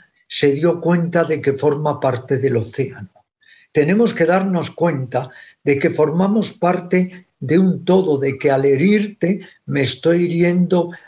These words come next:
a mí mismo. Pero claro, despojarse de ese duende malévolo, que es el personajillo, que es el yo adulterado,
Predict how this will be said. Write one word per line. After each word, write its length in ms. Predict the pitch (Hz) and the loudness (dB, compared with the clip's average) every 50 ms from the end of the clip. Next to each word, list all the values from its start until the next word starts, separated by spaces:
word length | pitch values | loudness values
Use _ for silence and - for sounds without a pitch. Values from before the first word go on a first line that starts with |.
| _ _ - | _ _ -4
a 80 | 143 | -2
mí 180 | 147 151 151 151 | -2 -2 -4 -4
mismo. 560 | 156 160 156 151 143 139 147 147 127 113 - - - - - _ | -4 -2 -2 -2 -2 -2 -4 -4 -6 -6 -6 -10 -16 -20 -8 _
Pero 260 | - 147 143 139 123 | 0 0 0 0 2
claro, 380 | - 143 180 208 226 220 202 175 | 2 2 4 4 4 2 0 -2
despojarse 1200 | 147 139 165 160 - - - - - 156 143 123 - - - 214 254 254 208 - - - 143 135 127 | -2 0 0 0 0 -2 -4 -4 -2 -2 -2 -2 -2 0 0 2 2 2 0 -2 -2 -2 -2 -2 0
de 140 | 123 160 | 0 0
ese 300 | 165 160 - - 160 156 | 0 0 0 0 0 -2
duende 640 | 151 143 143 156 180 180 165 170 165 165 151 151 147 | -2 0 2 2 2 2 2 0 -4 -2 -4 -4 -2
malévolo, 720 | 147 151 147 139 143 151 160 160 165 151 139 135 135 - - - - - - _ _ | -2 0 0 0 2 0 0 0 0 2 2 0 0 -2 -6 -16 -20 -20 -20 _ _
que 120 | - 156 | 0 0
es 140 | 160 - - | 0 2 0
el 200 | 156 147 139 - - | 0 0 -2 -4 -4
personajillo, 1200 | - 135 120 107 - - - 165 208 202 185 151 127 - - - 180 180 143 117 117 120 110 113 - - - - - - _ _ - | -4 -4 -2 -4 -6 -2 0 0 2 2 2 0 -4 -6 -4 -2 -2 -2 -2 -2 -4 -4 -4 -4 -8 -14 -20 -20 -20 -20 _ _ 0
que 120 | 151 151 | 2 2
es 200 | 165 160 - - | 2 2 0 -2
el 240 | 156 151 147 135 127 | 0 0 0 -2 -2
yo 180 | 120 151 160 151 | 0 2 2 2
adulterado, 1000 | 139 139 151 147 131 120 - - 135 127 143 156 143 143 135 139 131 110 - | 2 0 -4 -4 -6 -8 -6 -2 0 2 2 2 2 0 0 -2 -4 -4 -6